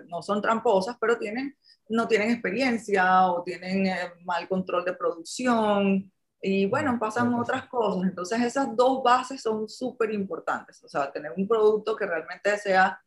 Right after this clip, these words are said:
Speaker 1: muy bueno, que tú lo puedas vender, que conozcas el mercado y definir el, el proveedor. Y, hay un, y, el, y el paso para que la gente no pierda el dinero, ya después que estás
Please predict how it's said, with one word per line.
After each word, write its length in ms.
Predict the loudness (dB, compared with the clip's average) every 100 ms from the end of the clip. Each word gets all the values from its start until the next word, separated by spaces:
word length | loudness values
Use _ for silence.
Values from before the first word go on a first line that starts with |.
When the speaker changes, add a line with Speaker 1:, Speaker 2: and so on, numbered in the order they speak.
| _ _ _ _ _ _
Speaker 1:
muy 300 | -4 0 2
bueno, 280 | 2 2 0
que 80 | -2
tú 120 | -4
lo 160 | -6 -2
puedas 220 | -2 0
vender, 360 | -2 0 0 -2
que 120 | -10
conozcas 340 | -10 -6 -4
el 60 | -4
mercado 420 | -2 0 0 0 -4
y 200 | -6 -2
definir 380 | -2 -2 -4 2
el, 360 | 4 2 0 _ _ _ 2
el 160 | 2
proveedor. 600 | 6 6 6 4 0 -4 _ _
Y, 100 | 4
hay 180 | 4 2
un, 160 | -2 -2
y, 100 | 0
el, 240 | 0 -4
y 120 | 2 2
el 160 | 4
paso 320 | 4 4 0
para 240 | 0 0 2
que 180 | 2 4
la 140 | 4
gente 240 | 0 -2 -2
no 180 | -4
pierda 480 | 0 2 4 2 0 0
el 80 | -2
dinero, 380 | -2 -6 -10 -2
ya 140 | 0
después 200 | 0 -4
que 60 | -4
estás 200 | -6